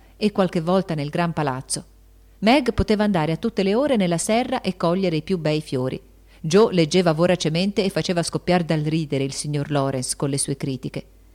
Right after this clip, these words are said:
Amy copiava le pitture e i gessi e Lori faceva gli onori di casa con la massima cortesia. Ma Beth, benché desiderasse di poter soltanto toccare il bel piano,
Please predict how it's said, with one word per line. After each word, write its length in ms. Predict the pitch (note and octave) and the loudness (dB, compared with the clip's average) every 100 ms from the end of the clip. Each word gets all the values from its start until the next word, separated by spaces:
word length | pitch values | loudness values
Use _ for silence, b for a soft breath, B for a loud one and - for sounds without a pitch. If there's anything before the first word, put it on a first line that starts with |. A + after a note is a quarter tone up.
| b b | b b
Amy 280 | C4 E4+ C4+ | 0 2 2
copiava 460 | G#3 - A#3 G#3+ | 0 2 2 4
le 100 | G3+ | 2
pitture 440 | F#3+ G3+ F3+ D#3+ E3 | 0 -2 -2 0 2
e 100 | E3 | 0
i 80 | |
gessi 480 | D#3 C#3 C#3 - D3 b b | 0 0 -2 -4 -6 b b
e 140 | - F#3 | -2 0
Lori 400 | F3+ D#3+ A#3+ C#4+ | 2 2 2 0
faceva 340 | F3+ - E3+ | -4 -2 0
gli 140 | D#3+ | 0
onori 260 | D3+ F3 F3 | 0 2 0
di 140 | D#3 | -2
casa 420 | D3 F#3 A3+ B3 C4 | -2 0 0 0 -2
con 140 | E3+ | 0
la 80 | D3 | -2
massima 480 | D3+ G3+ - F3 D3 | -2 -2 -2 -4 -4
cortesia. 640 | C#3 C#3+ C#3 - D3 - - - - - - B B | -6 -6 -8 -6 -8 -10 -14 -20 -20 -20 -20 B B
Ma 160 | F#3+ F#3 | 0 2
Beth, 540 | E3 D3 D#3 - D3+ | 4 2 2 -8 -14
benché 340 | - D#3+ D#3 F#3 | -2 -2 0 0
desiderasse 640 | E3 D#3+ D3+ D3+ E3 E3+ | 0 0 0 0 0 0
di 120 | D#3 | -2
poter 260 | D3 D3+ F3 | -2 0 0
soltanto 540 | - D#3 E3+ E3+ F3 | 0 -2 -2 -2 -2
toccare 560 | D#3+ D#3+ - D#3+ D3+ D3 | -4 -6 -2 -2 0 -2
il 100 | C#3 | -4
bel 220 | D3 C#3+ | -4 -4
piano, 460 | - F3 E3+ F#3 | -2 -4 -2 -2